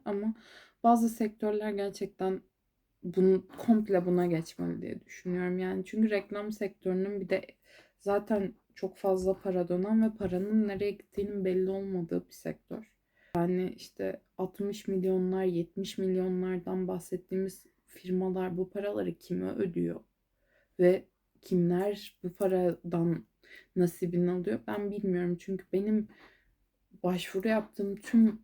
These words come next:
ajanslarda bana, e, asgari ücret teklif edildi mesela.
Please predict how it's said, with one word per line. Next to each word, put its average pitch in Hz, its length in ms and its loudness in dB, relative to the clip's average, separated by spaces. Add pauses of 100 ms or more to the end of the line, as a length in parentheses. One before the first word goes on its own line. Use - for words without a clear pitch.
ajanslarda 175 880 -2
bana, 226 340 0 (320)
e, 185 120 0
asgari 202 460 -4
ücret 175 400 0
teklif - 340 -12
edildi 175 380 -8
mesela. 180 500 -8